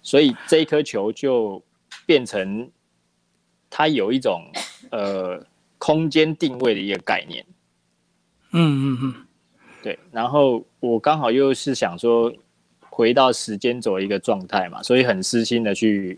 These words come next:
Speaker 1: 把一个家庭的一个符号，比如说现在老大现在几岁的时候，去把它记录下来，然后老二刚出生一岁半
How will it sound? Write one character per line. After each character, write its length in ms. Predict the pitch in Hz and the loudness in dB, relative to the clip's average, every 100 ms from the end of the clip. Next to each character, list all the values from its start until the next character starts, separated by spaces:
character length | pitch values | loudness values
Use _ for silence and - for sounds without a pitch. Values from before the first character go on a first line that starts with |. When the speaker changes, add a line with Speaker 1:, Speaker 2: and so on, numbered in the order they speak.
| _ | _
Speaker 1:
把 220 | - 90 | 0 2
一 80 | 107 | 4
个 100 | 113 | 4
家 260 | 107 110 110 | 4 4 2
庭 220 | 107 90 | -2 -8
的 100 | 92 | -8
一 40 | |
个 120 | 95 95 | -4 -6
符 200 | 95 92 | -6 -4
号， 160 | 98 | -2
比 80 | 104 | -2
如 80 | 104 | -2
说 200 | 104 107 | 0 0
现 200 | - 117 | -2 0
在 280 | 113 101 90 | 0 0 -2
老 180 | - - | -2 0
大 240 | 117 107 | 2 2
现 160 | 101 104 | 0 -4
在 80 | 104 | -8
几 160 | - - | -10 -12
岁 260 | - 110 | -2 -2
的 80 | 95 | -2
时 120 | 95 | -4
候， 340 | 92 98 90 87 _ _ _ _ | -4 -2 -4 -8 _ _ _ _
去 120 | - 117 | -6 -2
把 200 | 107 92 | -2 -2
它 60 | |
记 200 | 95 104 | -4 -4
录 160 | 95 92 | -2 -2
下 160 | 98 | 0
来， 60 | 87 | 2
然 100 | 92 | 2
后 60 | 104 | 4
老 200 | 87 101 | 4 4
二 80 | |
刚 240 | 104 101 104 | 4 2 -2
出 160 | 107 | -4
生 240 | 101 101 98 | -2 0 -2
一 40 | 92 | -4
岁 200 | 107 90 | -2 0
半 280 | - 82 | 0 -2